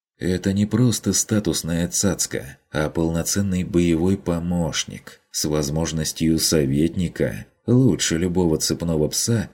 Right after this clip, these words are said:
стерегущий своего носителя. И чем больше я не проявляю себя, тем дальше отстаю от своей цели.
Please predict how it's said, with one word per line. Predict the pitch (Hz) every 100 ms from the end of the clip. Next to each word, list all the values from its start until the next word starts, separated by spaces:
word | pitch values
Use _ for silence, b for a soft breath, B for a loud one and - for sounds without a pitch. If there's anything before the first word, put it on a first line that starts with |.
| -
стерегущий | - - 127 104 87 - 73 69
своего | - 87 87 76
носителя. | 69 69 - 78 64 50 - - _ _
И | - 78
чем | - 85 82
больше | 90 78 80
я | 76 85 87
не | 82
проявляю | 80 - 78 71 73 92 90
себя, | - 76 65 - - _
тем | - 90 92 80 73
дальше | 85 95 - 90 -
отстаю | 95 - - 85 73 69 64 -
от | 113 110
своей | - 101 87 69 69
цели. | 67 - 71 62 53 53 50